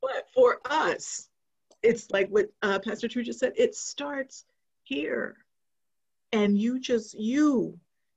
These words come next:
just get in the word. And it's, even if you read one scripture a day, even if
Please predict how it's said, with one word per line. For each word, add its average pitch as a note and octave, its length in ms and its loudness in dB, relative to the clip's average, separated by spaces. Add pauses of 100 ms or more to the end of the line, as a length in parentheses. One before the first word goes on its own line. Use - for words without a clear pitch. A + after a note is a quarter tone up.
(240)
just G3+ 240 0
get A#3 140 2
in A#3 100 4
the A3+ 80 4
word. A3+ 600 2 (1300)
And A3+ 160 2
it's, A3+ 220 0 (1300)
even B3 400 2
if G#3 180 -4
you A3 140 -2
read G3+ 300 -2
one G3 180 -6
scripture G3+ 480 -8
a F#3 60 -6
day, F3 280 -12 (720)
even C#4 300 0
if A#3 120 -2